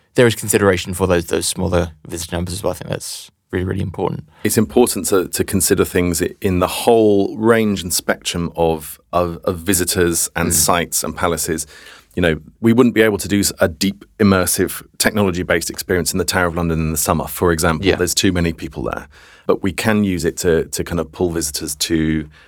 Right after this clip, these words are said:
Speaker 2: less well-visited spaces at less well-visited times of year, for example. But the, there is a kind of a realization, and a, and a, we need to be honest that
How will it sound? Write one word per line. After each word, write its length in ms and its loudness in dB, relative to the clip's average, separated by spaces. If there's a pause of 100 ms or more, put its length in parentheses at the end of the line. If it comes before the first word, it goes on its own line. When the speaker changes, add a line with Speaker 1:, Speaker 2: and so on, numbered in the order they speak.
Speaker 2:
less 280 -2
well-visited 420 -2
spaces 680 0
at 140 -4 (400)
less 220 -2
well-visited 500 -2
times 260 -4
of 80 -8
year, 380 4
for 140 -8
example. 580 -2 (800)
But 180 0
the, 340 6 (200)
there 260 4
is 120 4
a 60 0
kind 200 -2
of 340 -8 (240)
a 80 -2
realization, 1000 2
and 160 0
a, 160 0
and 120 -2
a, 120 -2 (120)
we 220 -8
need 200 -4
to 60 -6
be 100 -4
honest 340 0
that 200 0